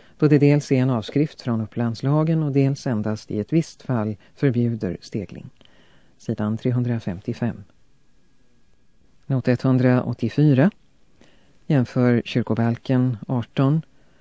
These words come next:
Flock trettiotre överensstämmer i huvudsak med upplandslagen M femtio. Not etthundraåttiofem, handskrift B, tillägger: "Det är fjärdedelen av tjuvgodset."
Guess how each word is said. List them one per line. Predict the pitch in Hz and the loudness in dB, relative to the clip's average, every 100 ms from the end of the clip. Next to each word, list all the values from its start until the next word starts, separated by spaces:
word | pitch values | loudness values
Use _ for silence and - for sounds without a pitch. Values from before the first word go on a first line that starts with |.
| _ _ _ _ _ | _ _ _ _ _
Flock | - 151 - | 2 2 2
trettiotre | 139 143 151 180 139 123 | 0 2 0 2 4 2
överensstämmer | - 120 117 110 - 120 123 | 2 0 -2 -2 -2 0 2
i | |
huvudsak | 135 123 113 135 160 - | 0 0 -2 -2 -2 -2
med | 120 | -4
upplandslagen | 110 113 113 - 135 135 139 135 | -2 -4 -4 -2 0 0 0 0
M | - 120 120 127 | 0 -2 -2 -4
femtio. | - 123 113 - 92 - _ _ _ _ _ _ - _ _ _ _ _ _ - | -4 -4 -4 -8 -12 -12 _ _ _ _ _ _ -20 _ _ _ _ _ _ -2
Not | 147 151 | 2 4
etthundraåttiofem, | 143 143 139 139 156 143 139 170 160 - _ _ | 4 6 6 6 4 4 6 4 2 -4 _ _
handskrift | - 113 - 113 - | -8 -6 -4 -6 -2
B, | 143 151 | 0 2
tillägger: | 156 147 131 131 127 147 - _ _ _ _ - | 2 0 2 2 2 0 -2 _ _ _ _ 0
"Det | 143 | 2
är | 139 147 139 135 | 4 4 4 4
fjärdedelen | 123 196 175 120 127 127 160 175 | 4 2 4 2 2 2 2 0
av | 113 101 | -2 -4
tjuvgodset." | 110 98 - - - - | -6 -6 -8 -12 -16 -18